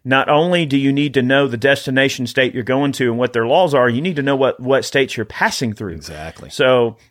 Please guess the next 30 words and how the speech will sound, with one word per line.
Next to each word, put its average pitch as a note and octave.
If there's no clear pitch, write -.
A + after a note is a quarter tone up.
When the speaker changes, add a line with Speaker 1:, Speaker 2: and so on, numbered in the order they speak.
Speaker 1:
that C#3
i-, -
that D#3
can C4+
be B3
really A3
confusing, D#3+
and C3
especially, C3+
like, A#2+
right C#3
now, A#2+
over B2
these B2+
last C3
couple C3
of B2
years, C#3+
we've B2+
had A2+
so C#3+
many D3
new C#3
gun C3+
owners. A2
Speaker 2:
Hmm. F#2
Speaker 1:
It's -
crazy, C#3+
Speaker 2:
Right. E2
Speaker 1:
right? A#2+